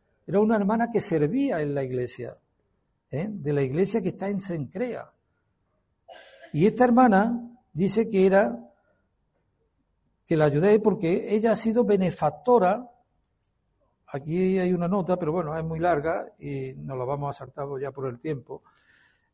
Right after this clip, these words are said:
Esta hermana era pro-, protectora, dice que ella cuidaba de los santos,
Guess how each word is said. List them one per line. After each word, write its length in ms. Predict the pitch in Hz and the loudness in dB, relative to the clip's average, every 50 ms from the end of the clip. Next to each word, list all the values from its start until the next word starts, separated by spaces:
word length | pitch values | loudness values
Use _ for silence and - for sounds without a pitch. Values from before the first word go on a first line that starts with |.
| _ _ _ _ _ _ _ _ _ _ 311 294 285 - _ _ _ _ _ _ - | _ _ _ _ _ _ _ _ _ _ _ _ -20 -20 _ _ _ _ _ _ -12
Esta 220 | 160 - - 220 | -6 -2 0 2
hermana 500 | 202 202 214 226 208 185 190 220 226 - - | 2 2 2 0 0 0 -4 -6 -8 -8 -6
era 300 | - 170 202 226 220 - | -4 -2 -2 -2 -2 -2
pro-, 340 | 202 196 190 196 - - | -2 -2 -2 -4 -6 -6
protectora, 840 | - 165 160 165 160 - 151 147 151 - 208 254 240 190 139 120 - - | 0 2 2 2 2 2 -2 -4 -2 -2 0 0 2 2 0 -2 -4 -6
dice 220 | 135 170 - 202 | -10 -10 -6 -4
que 80 | 175 214 | -2 0
ella 140 | 226 233 220 | 0 0 0
cuidaba 640 | 226 - 190 180 160 156 233 262 262 214 156 123 117 | 0 2 0 2 4 4 4 4 4 4 2 0 -2
de 160 | 123 131 165 | -4 -4 -2
los 160 | 160 165 160 | -2 -2 -4
santos, 520 | - - 170 165 143 117 - 127 120 123 | -2 -2 -2 0 -2 -4 -6 -10 -14 -14